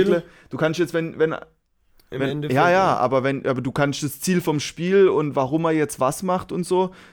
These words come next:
Speaker 1: das kannst du nicht so einfach erklären, obwohl du halt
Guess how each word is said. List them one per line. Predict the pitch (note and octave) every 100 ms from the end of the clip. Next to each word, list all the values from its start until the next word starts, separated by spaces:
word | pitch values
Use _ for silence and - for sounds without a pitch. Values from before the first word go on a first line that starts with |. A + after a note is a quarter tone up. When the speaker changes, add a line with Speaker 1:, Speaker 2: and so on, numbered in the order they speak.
| -
Speaker 1:
das | C#3 -
kannst | - D#3+ F3 - -
du | -
nicht | D#3 - -
so | F3+ -
einfach | D#3 E3 D#3
erklären, | D3+ E3 D#3 C3+ A#2 -
obwohl | G#2 B2+ C#3+ C3+
du | C3
halt | C3 C3+